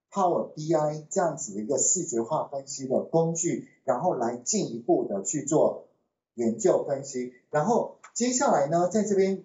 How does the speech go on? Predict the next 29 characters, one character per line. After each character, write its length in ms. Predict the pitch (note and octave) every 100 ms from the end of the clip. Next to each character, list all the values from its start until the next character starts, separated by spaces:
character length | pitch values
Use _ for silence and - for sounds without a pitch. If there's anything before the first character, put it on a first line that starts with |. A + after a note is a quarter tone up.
| _
一 140 | A3 F#3+
张 240 | F3 F3
资 160 | - E3+
料 220 | F#3 D#3+
表 240 | B2 - - _ -
到 300 | F#3 - -
两 260 | C#3 A2+ G#2
张 240 | D3+ D#3
资 160 | D#3+ D3+
料 280 | D#3 B2+ -
表， 180 | - - _ _
到 280 | - G3 -
甚 260 | - A3+ F#3
至 340 | G3+ F3 - -
非 240 | G#3+ A#3+
常 260 | G#3+ - D3
多 180 | E3 D#3+
张 220 | D#3 D3+
资 160 | -
料 180 | D3 -
表， 220 | - - - _ _
如 200 | D3+ G#3
何 280 | - D#3 D#3
去 220 | G3+ E3+
做 340 | G3 D3+ -
cross 440 | - - D3 D#3 -
join 460 | - D3 D#3 C#3+ G#2
跟 320 | C#3+ C#3 - -
union， 560 | D3 D3 D3+ C#3+ A#2